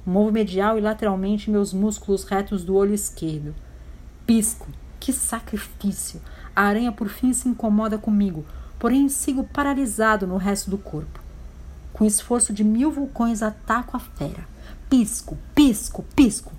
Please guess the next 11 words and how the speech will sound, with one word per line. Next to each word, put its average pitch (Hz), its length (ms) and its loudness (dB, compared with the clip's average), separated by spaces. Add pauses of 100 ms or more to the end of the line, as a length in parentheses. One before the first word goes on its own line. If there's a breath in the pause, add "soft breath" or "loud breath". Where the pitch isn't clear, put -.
(320 loud breath)
Empurro 254 520 4
a 240 80 6
aranha 240 320 2
ansiosa 247 560 2
para 247 200 0
o 240 80 0
limbo 285 460 0 (380 loud breath)
e, 277 80 2
prestes 359 500 -2
a 302 60 0
cair, 277 400 -2